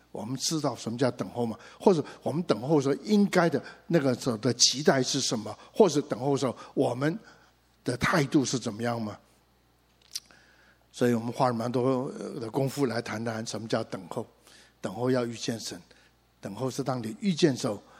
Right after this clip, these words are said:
你这个人，我这个人，那个态度会完全改变。宗教，你信，在你的脑子里面信有神，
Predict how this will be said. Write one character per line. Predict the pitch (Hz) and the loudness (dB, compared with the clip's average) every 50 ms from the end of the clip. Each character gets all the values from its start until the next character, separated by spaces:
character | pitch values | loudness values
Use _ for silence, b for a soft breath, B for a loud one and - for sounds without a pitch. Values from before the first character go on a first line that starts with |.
| B B | B B
你 | - 127 120 | -6 -4 -4
这 | 120 - - 190 | 0 4 4 4
个 | 160 147 139 | 6 6 4
人， | 123 117 113 113 127 151 - | 2 2 0 -2 -4 -6 -4
我 | - 120 120 | -4 -4 -2
这 | 120 - 180 | 0 0 2
个 | 156 139 127 | 2 4 2
人， | 117 110 107 B B B B B B - | 2 0 -4 B B B B B B -2
那 | - | -2
个 | 117 127 | -2 -2
态 | - - - - - 156 123 | -4 -4 -4 -2 -2 -2 -2
度 | 113 - 160 117 98 - _ - | -2 -2 -2 -2 -2 -6 _ -2
会 | - 143 | 0 0
完 | 117 - 113 113 | 0 0 -4 -6
全 | 120 - 120 110 | -6 -8 -8 -8
改 | 104 110 104 | -8 -10 -10
变。 | 95 - 110 98 - B B B B B B B _ _ | -8 -8 -8 -8 -8 B B B B B B B _ _
宗 | - - 214 202 196 196 208 202 185 - | 4 6 6 6 6 4 2 2 2 2
教， | - - 208 151 - - - - - - - | 4 4 4 4 4 -2 -10 -20 -20 -16 -12
你 | 123 120 | -8 -4
信， | 113 - - - - - - - - - B B B B B _ | 0 2 2 2 0 -2 -6 -8 -8 -8 B B B B B _
在 | - 196 175 | 4 4 6
你 | 147 | 6
的 | 135 139 | 4 4
脑 | 143 143 127 98 98 120 | 4 2 2 0 -2 -4
子 | - - 170 | -4 -2 0
里 | 160 | 2
面 | 151 151 139 | 2 2 0
信 | 123 - - 269 247 190 | 2 2 4 4 6 6
有 | 143 113 107 | 4 2 0
神， | 107 - 143 | -2 -4 -6